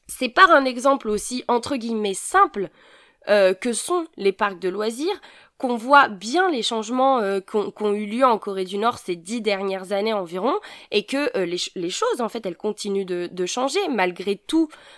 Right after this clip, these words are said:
euh, malgré tout, et malgré toutes les tensions, euh, qu'il y a aujourd'hui en Corée du Nord, et avec ses voisins, euh, avec les U S A, les, les,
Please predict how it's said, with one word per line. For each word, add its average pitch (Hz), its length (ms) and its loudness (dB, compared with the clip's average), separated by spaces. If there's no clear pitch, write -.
euh, 170 420 0
malgré 170 380 -4
tout, 403 280 2
et 240 100 6
malgré 180 340 -2
toutes - 260 -6
les 202 100 -2
tensions, 240 520 -4
euh, 180 160 0
qu'il 220 200 -8
y 220 60 2
a 233 80 4
aujourd'hui 196 400 0
en 247 120 2
Corée 196 240 -6
du 214 120 -6
Nord, 311 280 6
et 175 160 0
avec 175 280 -2
ses - 140 -6
voisins, 185 600 4
euh, 151 400 0
avec 190 280 0
les 175 240 -6
U 160 60 -8
S 170 220 -4
A, 285 260 8
les, 175 240 0
les, 160 320 -6